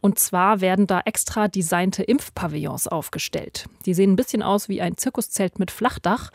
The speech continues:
Und Nikolaus Bernau, der hat sich die genauer angeschaut. Herr Bernau,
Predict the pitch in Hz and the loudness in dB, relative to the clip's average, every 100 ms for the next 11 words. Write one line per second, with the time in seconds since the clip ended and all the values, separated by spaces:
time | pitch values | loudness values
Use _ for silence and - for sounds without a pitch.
0 | - - - - 202 208 - 202 170 - | -20 -20 -20 -2 4 4 6 2 2 0
1 | 202 262 180 180 220 185 170 170 170 190 | 2 4 4 2 2 0 -2 -8 -6 -4
2 | 175 170 190 208 185 - - - - _ | -2 0 2 2 2 -4 -8 -10 -18 _
3 | _ _ - 196 196 196 185 170 | _ _ -4 0 4 4 4 0